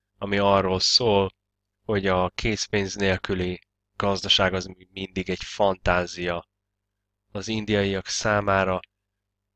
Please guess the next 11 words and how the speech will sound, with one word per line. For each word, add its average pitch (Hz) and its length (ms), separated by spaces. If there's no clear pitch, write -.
Itt 117 300
viszont 101 420
kiderül, 95 580
hogy 95 160
az 90 240
ötszáz, 98 840
illetve - 460
ezer 101 480
rupiás 92 880
bankjegyek, 98 880
azok 98 680